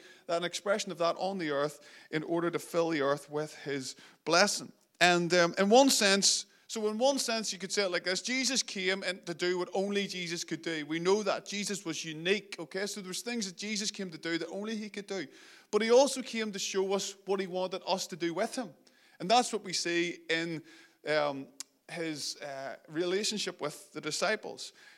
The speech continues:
Jesus was showing us the community that he always wanted to form, that God always wanted to form in order to fill the earth with the blessing of God.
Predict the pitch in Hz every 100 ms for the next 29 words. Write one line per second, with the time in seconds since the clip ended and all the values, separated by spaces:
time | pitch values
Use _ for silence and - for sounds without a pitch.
0 | _ 208 214 226 196 196 - - 196 208
1 | 190 170 - 175 - 175 190 196 175 165
2 | 165 185 208 214 175 160 143 151 165 -
3 | _ - 160 - 139 160 190 170 - _
4 | - 135 185 220 202 160 139 147 143 135
5 | - 127 135 131 - - 156 156 156 147
6 | - 175 180 185 139 127 139 - - -
7 | _ 135 - 131 117 139 143 135 135 -
8 | - 131 143 135 165